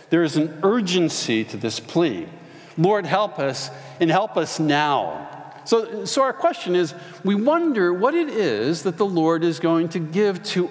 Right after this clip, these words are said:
us as his people. And here's what he gives. "If you, O Lord, if you, O Lord,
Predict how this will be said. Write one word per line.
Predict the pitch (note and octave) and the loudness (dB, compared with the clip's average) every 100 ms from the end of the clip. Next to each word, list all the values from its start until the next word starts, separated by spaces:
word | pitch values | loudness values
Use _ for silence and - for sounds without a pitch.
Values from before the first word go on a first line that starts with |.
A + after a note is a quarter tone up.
| - | -2
us | F3+ G2 - - - - - - - - - - | 0 0 -4 -8 -10 -12 -18 -20 -20 -20 -12 -4
as | C#3+ C#3+ | -2 -2
his | D3+ - | -4 -4
people. | - D#3+ - D#2+ - - - - - | -6 -4 -4 -8 -10 -20 -20 -20 -10
And | - F3 | -6 -2
here's | E4+ F#4+ - | -2 -2 -6
what | |
he | B3+ | -8
gives. | G#3+ A#3 E2 - - - - _ _ _ _ _ _ _ _ - _ | -6 -6 -6 -10 -14 -18 -20 _ _ _ _ _ _ _ _ -20 _
"If | - A#3 - | -6 -6 -4
you, | F4 F4+ F4+ - | -2 0 -2 -2
O | G3 | -4
Lord, | G3 D#3+ E3 C#3 F#2+ F#2 F#2 - - - - - _ _ | -4 -4 -4 -2 -4 -6 -8 -14 -20 -20 -20 -20 _ _
if | C#3+ - | -16 -10
you, | A#3 C4 | -8 -4
O | A3 | -4
Lord, | G#3 D#3+ C#3 G#2+ F2+ E2+ | -4 -4 -2 -2 -2 -4